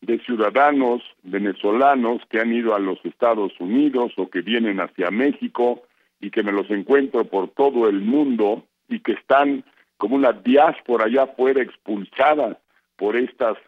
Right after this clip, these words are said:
dictaduras que han impuesto Maduro y Chávez y que tienen interés en que cambien las cosas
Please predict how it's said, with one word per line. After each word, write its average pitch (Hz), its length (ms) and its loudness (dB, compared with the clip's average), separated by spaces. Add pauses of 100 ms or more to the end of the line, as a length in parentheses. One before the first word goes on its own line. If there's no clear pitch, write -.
(220)
dictaduras 120 800 -2
que 123 100 -4
han 120 100 -2
impuesto 113 520 -4
Maduro 104 720 -2
y 107 140 -10
Chávez 135 420 0 (640)
y 143 160 -4
que 135 340 0
tienen 160 520 -2
interés 135 640 0 (140)
en 110 280 -6
que 107 280 -8
cambien 147 440 -2
las 98 160 -6
cosas 113 360 -4